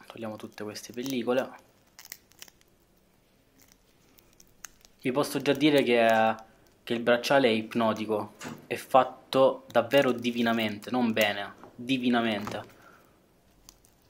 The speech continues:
Ma sono proprio curioso di vederle nel dettaglio perché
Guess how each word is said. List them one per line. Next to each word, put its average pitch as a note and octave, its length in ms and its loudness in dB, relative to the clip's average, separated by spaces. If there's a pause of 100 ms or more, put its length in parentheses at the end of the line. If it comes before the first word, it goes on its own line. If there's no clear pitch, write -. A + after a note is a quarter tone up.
(1300)
Ma A2 100 -12
sono A#2 160 -6
proprio C#3 220 0
curioso B2+ 260 -2
di A#2 100 -6
vederle A2+ 360 0
nel A2+ 180 -2
dettaglio A2 460 0
perché G#2 600 -2